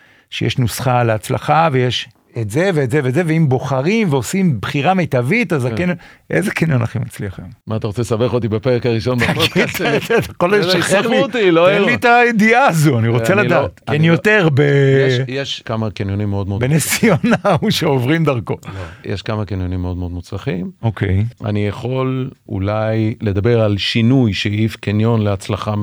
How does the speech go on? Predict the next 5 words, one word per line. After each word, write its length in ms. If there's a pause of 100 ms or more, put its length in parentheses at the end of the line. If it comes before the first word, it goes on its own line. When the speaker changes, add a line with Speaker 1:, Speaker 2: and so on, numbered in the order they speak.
(500)
Speaker 2:
בלתי 320
רגילה. 340 (180)
Speaker 1:
אוקיי. 400 (1040)
Speaker 2:
קניון 320
דרורים 520